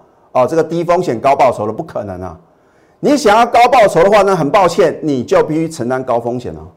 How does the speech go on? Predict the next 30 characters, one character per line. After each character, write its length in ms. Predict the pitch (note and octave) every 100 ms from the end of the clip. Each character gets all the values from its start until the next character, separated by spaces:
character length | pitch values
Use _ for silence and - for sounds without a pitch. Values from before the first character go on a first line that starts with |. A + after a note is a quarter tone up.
| _ _ _ _ _ -
啊， 160 | D#3
所 140 | D3+ F3+
以 40 |
呢， 300 | F3 F3 F3 F3 - _ -
我 100 | D#3+
讲 220 | E3+ D3+
过 120 | F3+
我 180 | F3 B2+
的 120 | A#2+
操 240 | B2 - C#3+
作 160 | D3+
是 180 | B2+ D3+
属 160 | C3 A2+
于 100 | A#2
一 40 |
个 220 | A#2+ B2+
稳 220 | A2+ G#2 G2
中 200 | B2+ B2+
求 220 | A#2+ G2
胜 180 | A2+ F#2+
的 80 |
哦。 160 | D#2+ D#2+ _ _ _ _ _ _ -
啊， 200 | D3 C#3
我 220 | D3 C3+
不 120 | D3+
会 380 | D3+ G3 - -
投 160 | - C3
机 160 | D#3+ E3
取 200 | - B2+
巧， 260 | - E2+